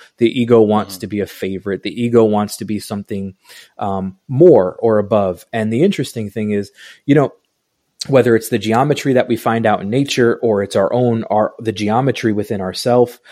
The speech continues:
Speaker 1: whatever it is, um, none of this stuff is, is better than or worse than. It's just uniquely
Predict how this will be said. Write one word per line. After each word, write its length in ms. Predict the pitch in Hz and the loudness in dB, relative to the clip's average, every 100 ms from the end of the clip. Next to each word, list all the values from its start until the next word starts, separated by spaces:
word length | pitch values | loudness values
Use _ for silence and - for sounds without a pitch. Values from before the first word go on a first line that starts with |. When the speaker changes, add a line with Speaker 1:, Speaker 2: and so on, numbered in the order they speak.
| _ | _
Speaker 1:
whatever 360 | 117 123 151 127 | 2 4 6 4
it 100 | 104 | 4
is, 260 | 95 95 - - _ - | 0 -4 -12 -20 _ 0
um, 420 | 107 104 101 95 _ _ | 0 0 -4 -10 _ _
none 240 | 120 151 | 2 4
of 140 | 226 117 | 4 4
this 200 | 110 - | 0 0
stuff 480 | - 110 98 - _ - | -4 -4 -4 -12 _ -6
is, 380 | 113 98 92 92 - | -2 -2 -4 -10 -8
is 200 | 104 95 | -6 -6
better 400 | - 110 143 110 | -2 2 4 2
than 200 | 107 98 | 0 -2
or 160 | 92 | -6
worse 320 | 95 143 214 - | -4 -4 -4 -8
than. 160 | 92 - | -14 -14
It's 200 | - - | -18 -12
just 260 | 160 - | -10 -8
uniquely 600 | 120 104 110 147 - 101 | -6 -2 -2 -2 -4 -8